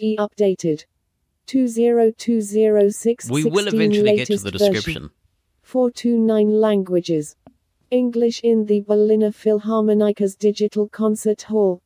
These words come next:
Speaker 1: You always have the best seat in the house twenty-four hours a day. Each season,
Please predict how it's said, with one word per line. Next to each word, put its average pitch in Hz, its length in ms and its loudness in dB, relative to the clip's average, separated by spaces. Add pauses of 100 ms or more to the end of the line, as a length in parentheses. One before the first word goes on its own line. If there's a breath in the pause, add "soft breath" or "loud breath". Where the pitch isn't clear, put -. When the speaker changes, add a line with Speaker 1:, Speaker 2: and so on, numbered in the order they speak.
Speaker 1:
You 226 220 2
always 226 480 2
have 214 260 -2
the 202 140 0
best 214 420 -2
seat 220 320 -6
in 208 220 4
the 196 120 2
house 220 340 -4
twenty-four 214 840 -2
hours 202 340 0
a 196 140 2
day. 170 300 0 (520)
Each 254 300 -4
season, 220 500 -4